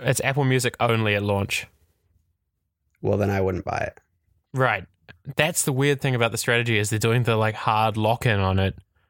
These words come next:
Speaker 1: out of the gate, which is a little bit concerning.
Speaker 2: I can't believe that you can't just stream
Speaker 1: Like
Speaker 2: any
Speaker 1: AirPlay.
Speaker 2: Bluetooth,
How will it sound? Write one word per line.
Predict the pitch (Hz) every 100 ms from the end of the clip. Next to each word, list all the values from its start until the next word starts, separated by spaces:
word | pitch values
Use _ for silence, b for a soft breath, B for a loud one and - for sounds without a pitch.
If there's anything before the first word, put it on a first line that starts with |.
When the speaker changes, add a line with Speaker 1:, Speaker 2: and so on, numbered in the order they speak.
| _ _ _ -
Speaker 1:
out | 110
of | 101
the | 107
gate, | 101 95 95
which | 107 110
is | 107
a |
little | 104 107 110 110 104
bit | 104 101
concerning. | 110 101 104 95 92 - _ _ _ _ _ -
Speaker 2:
I | 139
can't | 156 - 160 123
believe | 139 127 127 139 123
that | -
you | 120 120
can't | - 113 113
just | - 107 -
stream | - 107 107 110 120
Speaker 1:
Like | 117 147
Speaker 2:
any | 107 107
Speaker 1:
AirPlay. | 110 104 117 117
Speaker 2:
Bluetooth, | 117 -